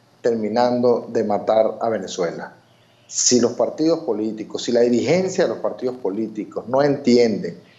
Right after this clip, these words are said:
que no es momento de agendas particulares, que no es momento de agendas individuales y de, y, y de personalismo, sino que es momento de Venezuela, es momento del país, estamos fregados.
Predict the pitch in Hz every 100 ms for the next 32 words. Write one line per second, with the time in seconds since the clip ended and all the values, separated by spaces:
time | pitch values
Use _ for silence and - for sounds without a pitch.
0 | _ - 117 131 139 143 143 151 156 147
1 | 110 95 107 107 - 110 101 - 95 95
2 | 95 - 117 123 135 139 147 147 135 120
3 | 107 117 127 127 113 101 110 131 143 -
4 | - _ _ _ 143 127 117 127 127 123
5 | 127 123 120 - 113 110 135 120 107 -
6 | 113 107 131 139 135 143 143 143 135 117
7 | 107 98 113 123 113 123 127 127 131 113
8 | - 113 156 156 - - _ _ 117 -
9 | 127 120 113 104 92 80 76